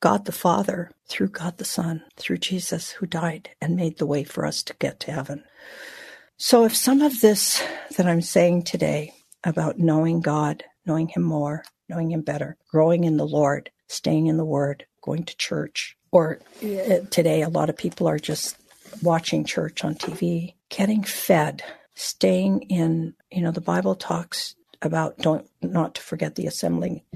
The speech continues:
the assembling of the saints in, in, in, in Hebrews,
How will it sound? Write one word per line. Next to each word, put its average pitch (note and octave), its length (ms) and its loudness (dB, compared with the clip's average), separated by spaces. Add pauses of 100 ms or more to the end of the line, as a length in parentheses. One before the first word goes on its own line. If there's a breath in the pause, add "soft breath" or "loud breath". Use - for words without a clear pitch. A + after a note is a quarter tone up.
(260 loud breath)
the F3+ 140 0
assembling F3 500 0
of E3+ 140 -6
the - 80 -6
saints F#3+ 500 0
in, D#3+ 280 -4
in, E3 580 -2
in, D#3+ 280 -6 (160)
in E3+ 120 -2
Hebrews, G3+ 480 -4